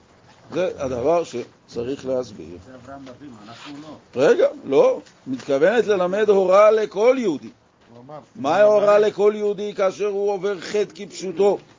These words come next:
Speaker 1: שזה אפילו החטא הזה שהוא עושה, הוא לא משהו שהם, שהוא כביכול לא עשה משהו למהדרין. הוא עשה משהו שהוא ההפך רצון השם. הוא נסע בשבת.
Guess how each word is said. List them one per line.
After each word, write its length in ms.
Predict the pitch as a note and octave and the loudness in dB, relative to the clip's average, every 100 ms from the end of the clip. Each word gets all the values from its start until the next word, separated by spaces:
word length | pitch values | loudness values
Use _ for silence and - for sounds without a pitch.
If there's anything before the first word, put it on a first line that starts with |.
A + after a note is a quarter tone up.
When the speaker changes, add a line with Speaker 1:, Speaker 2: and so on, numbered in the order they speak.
| _ _ _ _ - - | _ _ _ _ -20 -8
Speaker 1:
שזה 420 | E3 C3+ F#3+ G3+ | -6 0 4 4
אפילו 360 | - A#3 A3 G3+ | 2 0 0 0
החטא 320 | G#3 G#3 G#3 | 0 -2 -2
הזה 220 | E3 G3+ | -4 -6
שהוא 240 | G#3 G#3 | -4 -2
עושה, 580 | G#3+ - G3+ G#3 G3+ G#3 | -2 0 2 2 2 0
הוא 200 | G3 G3 | 0 -2
לא 280 | A3 C#4+ C4 B3 | -2 -2 -2 -2
משהו 340 | A3+ G#3+ A3 | -2 -2 -8
שהם, 340 | G3+ F#3+ F#3 F3+ - _ _ - | -4 -4 -4 -10 -20 _ _ -10
שהוא 320 | G3 A3 F3+ | -6 -4 -6
כביכול 480 | G3+ G3 - G#3 F#3 | -2 -2 0 2 4
לא 160 | G3 | 4
עשה 160 | F#3+ G3 | 2 0
משהו 260 | F#3 F3+ | -6 -4
למהדרין. 500 | F3+ F3+ E3+ D#3+ A#2+ - - | -4 0 -2 -2 -8 -12 -4
הוא 140 | D#3+ | -2
עשה 300 | E3 - A3+ | 0 0 0
משהו 340 | A#3+ A#3+ A#3 G3+ | 2 0 -2 -2
שהוא 220 | A3+ A#3+ | 6 6
ההפך 380 | C4 D4 C#4+ A#3 | 8 6 4 -6
רצון 300 | A#3+ G3+ F#3 | -6 -8 -14
השם. 220 | D3 A#2+ - _ - | -16 -18 -20 _ -12
הוא 140 | G3 | -8
נסע 260 | A3 F#3 B3+ | -6 -2 -2
בשבת. 560 | C4 A#3+ C#4+ D4 _ | 0 0 2 0 _